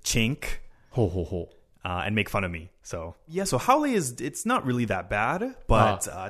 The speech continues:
Speaker 1: chink is
Speaker 2: チンコはジャップみたいな感じ。
Speaker 1: Yeah, I think maybe a little bit worse than
Speaker 2: はいはいはいはいはい。
Speaker 1: the J-, <laughs> I, I don't wanna say it, but the J, yeah, the, what you just said.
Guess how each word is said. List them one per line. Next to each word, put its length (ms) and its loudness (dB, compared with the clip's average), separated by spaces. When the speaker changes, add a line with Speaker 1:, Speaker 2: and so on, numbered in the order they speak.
Speaker 1:
chink 600 -2
is 380 2
Speaker 2:
チ 60 4
ン 40 0
コ 80 2
は 40 2
ジ 100 0
ャ 20 0
ッ 40 -2
プ 160 -6
み 100 -8
た 80 -8
い 20 -12
な 60 -12
感 120 -10
じ。 100 -8
Speaker 1:
Yeah, 580 6
I 120 4
think 160 2
maybe 260 4
a 80 0
little 460 2
bit 160 0
worse 380 0
than 400 -6
Speaker 2:
は 280 0
い 40 -4
は 200 -2
い 40 -2
は 200 -2
い 40 -2
は 160 -4
い 40 -4
は 200 0
い。 0 -
Speaker 1:
the 60 2
J-, 100 -12
<laughs> 60 -14
I, 240 2
I 40 4
don't 60 6
wanna 160 4
say 200 2
it, 80 -6
but 140 -6
the 80 -6
J, 540 -4
yeah, 240 -4
the, 80 -6
what 120 -4
you 80 -4
just 200 -2
said. 320 -2